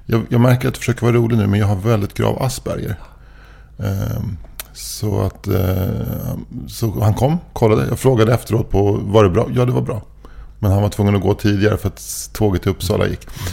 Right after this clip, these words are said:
Men nu var det han som frågade igen vilka som kommer till Anders och Nisse och Henrik presentera på måndag. Och då vill jag säga till honom och till alla andra att jag vet faktiskt inte, för jag är inte med och driver den klubben längre.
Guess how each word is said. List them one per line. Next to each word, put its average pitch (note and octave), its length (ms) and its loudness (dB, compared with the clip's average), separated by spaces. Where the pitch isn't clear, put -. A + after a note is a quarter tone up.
Men A#2 100 6
nu B2 240 8
var G#2 240 0
det G2 60 2
han F#2+ 180 2
som F#2+ 140 -4
frågade G2+ 320 2
igen A#2 240 4
vilka F#2 200 -2
som F#2+ 140 -4
kommer F2 280 0
till G2 100 -4
Anders F2+ 280 0
och F#2 60 -2
Nisse F2 380 -4
och E2 140 -2
Henrik E2+ 300 -2
presentera G2 540 -2
på F#2 120 -6
måndag. G2+ 280 0
Och A2 120 -4
då A2+ 80 6
vill C3 120 6
jag B2+ 100 6
säga G#2+ 240 6
till G#2 120 2
honom F#2 380 4
och G#2+ 140 -2
till G2+ 100 0
alla F#2+ 120 2
andra F#2 140 2
att E2 80 -2
jag G#2+ 80 4
vet C3+ 280 0
faktiskt - 280 -4
inte, F2 180 -4
för - 120 -6
jag G2 160 4
är - 300 -2
inte G#2 240 0
med F#2+ 160 2
och F#2+ 60 2
driver G2+ 340 2
den F#2 120 2
klubben A2+ 360 0
längre. F2+ 320 -4